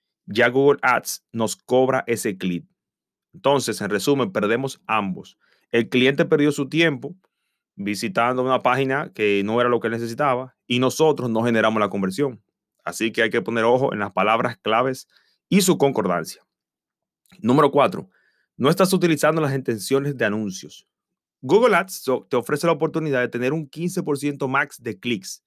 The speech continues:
ya que el anuncio ocupa más espacio en el resultado de búsqueda de Google.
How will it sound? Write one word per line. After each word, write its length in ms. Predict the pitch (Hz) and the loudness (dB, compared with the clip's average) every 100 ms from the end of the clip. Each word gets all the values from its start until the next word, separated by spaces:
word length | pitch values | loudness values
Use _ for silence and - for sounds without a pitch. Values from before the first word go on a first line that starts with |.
| _ _ _ _ _ _ | _ _ _ _ _ _
ya 240 | 110 143 | 0 0
que 80 | 160 | 4
el 60 | 180 | 2
anuncio 360 | 165 143 135 | 2 0 -2
ocupa 280 | 117 139 151 | -2 0 0
más 180 | 147 147 | 0 -2
espacio 580 | 143 - 139 131 117 120 | -4 -6 0 0 0 -4
en 80 | 110 | -4
el 60 | |
resultado 500 | 104 - 98 104 123 | -4 -4 -4 0 2
de 120 | 127 | 2
búsqueda 520 | 107 131 - - 143 120 | 0 -2 -8 -6 -2 -2
de 80 | |
Google. 460 | 92 98 92 82 80 | -4 -4 -4 -6 -14